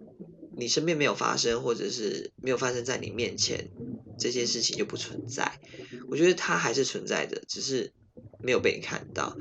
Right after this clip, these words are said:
但不论是任何一个角落，其实都会发生这些事情。所以我觉得应该要让自己的视野更宽广，然后内心更强大，然后用更多的爱去包容这个世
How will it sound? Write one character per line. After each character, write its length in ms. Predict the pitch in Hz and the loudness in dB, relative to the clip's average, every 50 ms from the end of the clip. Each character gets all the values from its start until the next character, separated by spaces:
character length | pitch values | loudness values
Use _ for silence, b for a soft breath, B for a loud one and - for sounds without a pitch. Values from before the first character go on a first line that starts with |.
| 160 B B B B - | -8 B B B B -2
但 160 | - 151 139 - | -2 -2 0 4
不 160 | 120 120 123 | 4 6 8
论 160 | 139 131 127 | 8 8 6
是 340 | 135 139 131 113 - - - - - - 127 123 117 | 4 2 0 0 0 -4 -6 -8 -6 -2 -2 2 6
任 160 | 143 147 117 | 6 6 6
何 180 | 120 - 139 - | 6 2 0 2
一 60 | - | 2
个 100 | - 90 | 2 2
角 200 | - - - - | 2 2 2 2
落， 140 | 104 92 85 | 4 4 4
其 240 | - - 123 113 | 2 0 -2 -2
实 60 | 107 - | -4 0
都 200 | - 110 110 117 | 2 2 2 2
会 300 | - 123 110 113 - - | 2 2 2 0 -2 -6
发 200 | - - - 131 | -8 -4 -2 -2
生 180 | 135 123 104 104 | -2 -2 -4 -4
这 140 | - - - | -4 -4 -4
些 200 | - - 117 117 | -2 0 0 0
事 220 | - - - 113 - | 0 0 0 0 0
情。 300 | - - - - - B B B B B B B | 0 -2 -2 -2 -6 B B B B B B B
所 140 | - 156 156 | 0 4 4
以 40 | 139 | 4
我 60 | 117 | 6
觉 120 | - 117 101 | 6 4 4
得 140 | 113 107 | 6 4
应 120 | 95 110 117 | 4 2 2
该 80 | 127 | 2
要 320 | 120 120 120 120 - - - 117 - - | 4 4 4 4 2 -2 -6 -8 -4 -2
让 220 | 127 127 127 - | 0 0 0 -2
自 80 | - 120 | -2 -2
己 140 | 104 82 | -2 0
的 140 | 78 - - | 0 0 0
视 340 | - - - - - 117 98 | 2 2 2 2 2 0 -2
野 460 | - - - - - - - - - - - - - - - - | -2 -2 -2 -2 -2 -2 -4 -6 -8 -10 -14 -16 -18 -20 -10 -2
更 260 | - 156 127 101 - | 2 2 2 2 0
宽 360 | - - - - 87 - - | -6 -4 -2 -2 -2 -4 -4
广， 240 | - - - - - - | -2 -2 -2 -2 -2 -6
然 100 | - - | -6 -4
后 300 | - 62 57 - - - - - - - - - - - - - - - - - - - | -2 -2 -2 -2 -4 -10 -14 -14 -16 -16 -16 -14 -10 -10 -10 -8 -8 -10 -10 -10 -8 -2
内 200 | 117 139 113 113 | 2 2 2 4
心 500 | 113 - - 104 98 98 98 - - - | 6 4 4 4 0 -6 -6 -6 -4 -2
更 280 | - 139 120 - - - - - - - - - - - - - - - - - - - - - - | 4 4 4 4 4 -2 -8 -10 -8 -8 -6 -6 -6 -6 -8 -10 -10 -12 -14 -12 -14 -16 -16 -8 -2
强 340 | - - - - - - - - - - | 0 0 2 0 -2 -4 -6 -12 -4 2
大， 300 | - 58 50 - - - B B B B B B B B - - - - - | 4 4 4 4 0 -6 B B B B B B B B -16 -14 -14 -12 -6
然 120 | 117 127 | -6 -4
后 280 | 131 131 123 117 98 92 | -4 -2 0 0 2 2
用 260 | 101 113 101 95 - - | 2 2 2 2 -2 0
更 200 | - 135 104 101 | 2 2 2 2
多 140 | 107 98 - | 2 2 2
的 100 | - - | 2 0
爱 260 | - - - - - | 0 0 0 -2 0
去 160 | - - - | -2 -4 -4
包 200 | - - - - | -2 -2 -2 -2
容 60 | - - | -4 -4
这 100 | - - | -6 -6
个 80 | - | -4
世 280 | - - - - - | -2 -2 0 0 0